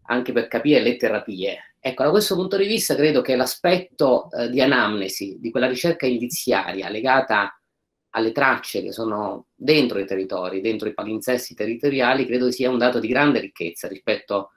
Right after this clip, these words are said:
all'esercizio del progetto. Ma questo non vuol dire, eh, necessariamente operare dentro un processo di pura conservazione delle cose.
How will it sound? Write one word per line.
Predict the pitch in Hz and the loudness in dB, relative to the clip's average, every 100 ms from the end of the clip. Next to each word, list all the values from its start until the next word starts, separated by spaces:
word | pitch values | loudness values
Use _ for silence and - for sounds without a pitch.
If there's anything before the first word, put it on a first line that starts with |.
| _ _ _ _ _ | _ _ _ _ _
all'esercizio | - 120 117 113 117 - 104 | 0 2 2 -2 -4 -4 -2
del | 95 | -2
progetto. | - 95 92 87 - - | -4 -6 -4 -4 -6 -16
Ma | - | -4
questo | 180 151 | -2 0
non | 127 | 2
vuol | 127 127 | 2 4
dire, | 156 143 104 92 - _ _ _ _ _ _ _ - - _ _ _ _ - | 4 6 4 2 -6 _ _ _ _ _ _ _ -10 -10 _ _ _ _ -2
eh, | 120 110 104 127 | 2 2 0 4
necessariamente | 147 151 143 - 135 131 147 160 147 123 113 - - | 4 6 2 2 2 2 4 2 2 4 4 2 0
operare | 127 127 135 147 143 123 113 - _ | 2 2 4 6 6 6 4 0 _
dentro | - 131 139 123 123 117 139 | -2 2 2 2 0 0 0
un | |
processo | 123 120 139 - 120 | -2 -2 -2 -2 -4
di | 113 | -6
pura | - 120 107 | -4 -4 -4
conservazione | 107 98 - 101 98 - - 92 85 85 | -4 -6 -6 -6 -6 -8 -6 -6 -4 -6
delle | - | -10
cose. | - 82 - - | -8 -8 -8 -14